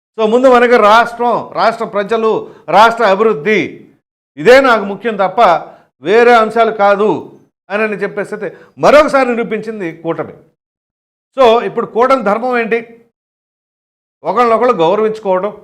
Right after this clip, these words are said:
అట్లాగే ఇట్లా లోపలగా సోషల్ మీడియా వేదిక ఒకళ్ళపైన ఒకళ్ళు దూషణలు చేసుకునే, ఆ,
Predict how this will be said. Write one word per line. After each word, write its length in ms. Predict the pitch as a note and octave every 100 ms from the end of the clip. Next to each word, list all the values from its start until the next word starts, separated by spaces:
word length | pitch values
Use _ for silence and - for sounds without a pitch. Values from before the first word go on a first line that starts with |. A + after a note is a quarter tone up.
| _ _ _ _ _ _ -
అట్లాగే 680 | E3+ A3+ A3 G3 F3+ - - _ _ -
ఇట్లా 280 | F#3 G#3+ G3 F#3
లోపలగా 400 | G3+ G#3+ G#3 F#3 E3+ F3
సోషల్ 260 | G#3+ G#3+ G#3+
మీడియా 220 | G#3 G#3
వేదిక 260 | G3+ G3 G3
ఒకళ్ళపైన 360 | F#3 G3+ G3+ G3 F#3+
ఒకళ్ళు 180 | G3
దూషణలు 360 | E3 F3+ F3+ F#3 E3+
చేసుకునే, 360 | E3+ F#3 F3+ B2+ - _ _ _ _
ఆ, 100 | -